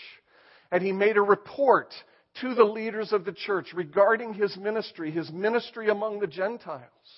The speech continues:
And when the Jewish leaders back in Jerusalem heard of the success of his ministry, they embraced him, they embraced his ministry. They said, "Go get him,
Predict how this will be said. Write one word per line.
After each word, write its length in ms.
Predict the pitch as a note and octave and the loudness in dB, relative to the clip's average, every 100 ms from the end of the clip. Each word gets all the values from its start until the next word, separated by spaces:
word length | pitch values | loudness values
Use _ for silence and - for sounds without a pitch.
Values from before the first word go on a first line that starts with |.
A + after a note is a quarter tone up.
| _ _ _ _ _ _ _ _ _ _ _ _ | _ _ _ _ _ _ _ _ _ _ _ _
And 160 | F3 F3+ | -6 2
when 160 | F#3 | 4
the 100 | F3+ | 4
Jewish 500 | D3 C3+ B3+ D4 - | -4 -6 -2 -2 -2
leaders 420 | A#3+ B3 B3+ B3 - | -6 -6 -4 -6 4
back 300 | A#3+ A#3 A3+ | 8 8 6
in 120 | G#3 | -6
Jerusalem 760 | G3+ G#3 G#3 - E3+ C#3 B2+ A#2+ _ _ - - | -8 -6 -6 -8 -6 -6 -8 -14 _ _ -20 4
heard 360 | A#3+ C4 C4+ A#3+ | 6 6 4 0
of 260 | G3+ F3+ | 2 2
the 80 | F3+ | 0
success 640 | - - - - A#3 A#3 | -4 -8 -6 0 2 0
of 100 | A3+ | -4
his 200 | G#3+ F#3 | -4 -4
ministry, 560 | F#3+ G#3 G3+ - E3 D3 | -6 -4 -4 -6 -8 -2
they 180 | D3+ D3+ | 0 -2
embraced 640 | C#3 A2 D#3+ A#3+ C4+ - | -6 0 4 4 2 -6
him, 220 | B3 B3 | -6 -2
they 160 | G3 F3 | 0 0
embraced 500 | D#3+ F3 G3 F#3+ - | -2 0 2 0 -4
his 220 | E3+ C3+ | -10 -8
ministry. 720 | F3+ A#3 B3 B3 A3 A3+ G#3+ - - _ | -4 2 2 0 -6 -8 -8 -16 -20 _
They 120 | F#3 | 0
said, 380 | E3+ - E3+ C3+ | 0 0 0 4
"Go 160 | F#3+ E3+ | 4 4
get 360 | B2 F#3+ A3 | 4 10 12
him, 220 | B3+ B3+ | 12 6